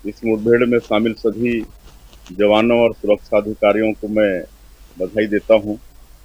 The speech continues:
छत्तीसगढ़ के नक्सल मामलों में इतिहास की यह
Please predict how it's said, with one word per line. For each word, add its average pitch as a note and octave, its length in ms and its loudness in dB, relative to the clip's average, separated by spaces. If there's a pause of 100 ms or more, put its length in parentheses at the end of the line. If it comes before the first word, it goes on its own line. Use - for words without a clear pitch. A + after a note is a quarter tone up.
(400)
छत्तीसगढ़ A2+ 420 0
के A2+ 260 -2
नक्सल A#2 260 -2
मामलों A2 400 0
में A2+ 80 -4 (320)
इतिहास A2+ 420 0
की A2+ 280 2
यह A2+ 80 6